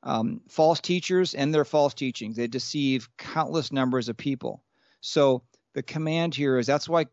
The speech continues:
Christ want, or God wants us to be part of a sound local church where the, the word is preachfully, is faithfully taught. So when, when we're a part of that, then that's, that, that transforms us.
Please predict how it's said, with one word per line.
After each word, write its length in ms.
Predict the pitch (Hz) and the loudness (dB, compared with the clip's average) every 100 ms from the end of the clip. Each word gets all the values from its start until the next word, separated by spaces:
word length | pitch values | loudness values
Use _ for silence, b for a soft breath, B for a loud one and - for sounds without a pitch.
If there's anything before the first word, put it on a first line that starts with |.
| _ | _
Christ 440 | - 156 139 135 - | -6 -2 0 -2 -2
want, 240 | 131 135 | -2 -2
or 100 | 127 | -4
God 240 | 113 135 135 | 0 2 2
wants 200 | 139 139 | 0 -2
us 100 | 123 | -6
to 100 | 123 | -4
be 140 | 117 | -6
part 380 | - - 147 127 | -6 0 0 0
of 120 | 117 | -4
a 160 | 113 107 | -4 -4
sound 460 | - 135 120 127 | -4 -2 0 2
local 340 | 117 120 131 120 | 2 0 0 -6
church 340 | - 131 - | -2 -2 -2
where 100 | 127 | -4
the, 200 | 113 113 - | -4 -4 -4
the 120 | 123 | -4
word 340 | 113 127 143 | 0 2 4
is 120 | 117 | 2
preachfully, 840 | - - 151 160 - 147 135 123 - b - | -6 -6 -4 -4 -6 -4 -2 -2 -4 b -4
is 160 | 127 | -4
faithfully 640 | - - 143 - 151 135 117 | -2 2 2 0 -4 -4 -4
taught. 580 | - - 151 101 - - _ _ _ _ | -6 -2 -2 -2 -6 -16 _ _ _ _
So 100 | - | -4
when, 280 | 127 127 131 | -2 0 0
when 160 | 143 139 | 0 2
we're 140 | 127 | 2
a 40 | |
part 400 | 113 - 202 220 | 0 -2 0 2
of 140 | 196 123 | 2 0
that, 360 | 117 101 - - _ _ _ - | -4 -4 -10 -18 _ _ _ -8
then 420 | 139 165 185 139 b b b | 0 2 2 -2 b b b
that's, 220 | 156 151 | -4 -4
that, 340 | - 156 143 165 | -4 -4 -4 -4
that 180 | 170 - | -8 -6
transforms 1040 | - 190 175 165 - - 165 165 165 131 | -8 -4 -4 -4 -6 -6 0 0 0 -4
us. 320 | 104 - - | -6 -6 -12